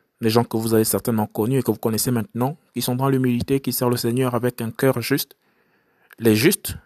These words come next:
peut-être de ce monde, qui ne s'affichent pas peut-être en tant que chrétiens, parce qu'il y aura des récompenses pour les justes. Il y a les justes. Il y a des,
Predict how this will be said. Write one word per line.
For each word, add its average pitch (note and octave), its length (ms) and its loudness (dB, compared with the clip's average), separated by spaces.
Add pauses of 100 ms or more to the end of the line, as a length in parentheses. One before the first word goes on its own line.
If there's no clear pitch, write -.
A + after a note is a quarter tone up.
(120)
peut-être B2 200 2
de A#2 60 -2
ce A#2+ 140 -2
monde, - 340 -4 (920)
qui - 80 -8
ne B2+ 60 0
s'affichent A2+ 320 2
pas A#2+ 100 0
peut-être A2+ 180 -2
en A2 80 -4
tant A#2 140 -4
que G#2 140 -10
chrétiens, - 440 -8
parce - 140 -4
qu'il C#3+ 100 -4
y - 20 2
aura C3 120 4
des B2+ 80 2
récompenses A#2+ 420 -2
pour - 120 -12
les A#2 100 0
justes. - 440 -2 (460)
Il C#3+ 80 -10
y E3 60 0
a G3 40 0
les F#3 140 4
justes. - 380 -4 (1800)
Il C3+ 100 -10
y E3 120 4
a F3 80 6
des, C#3+ 280 2